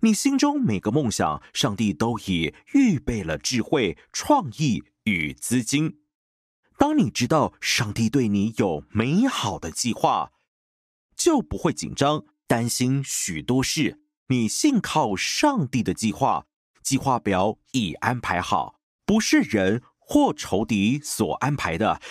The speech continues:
是至高上帝为你安排的计划。诗篇三十篇说，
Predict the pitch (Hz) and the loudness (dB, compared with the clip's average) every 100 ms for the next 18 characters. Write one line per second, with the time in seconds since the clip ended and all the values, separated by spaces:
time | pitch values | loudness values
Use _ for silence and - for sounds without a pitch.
0 | - - 131 90 - - 302 226 - 135 | -6 -4 -2 -4 -4 2 4 4 2 0
1 | - 131 151 113 85 - 294 311 196 101 | 0 0 2 2 0 0 2 4 2 0
2 | 85 - 131 131 95 82 - 120 - 131 | -2 -2 -4 -2 -4 -4 -2 -2 0 -2
3 | - - - - - - - - - - | -2 -12 -14 -14 -14 -14 -14 -14 -12 -4
4 | - 123 - 117 - 135 - - 123 127 | 0 0 0 -2 0 -2 -2 -2 -2 0
5 | 143 143 | 2 2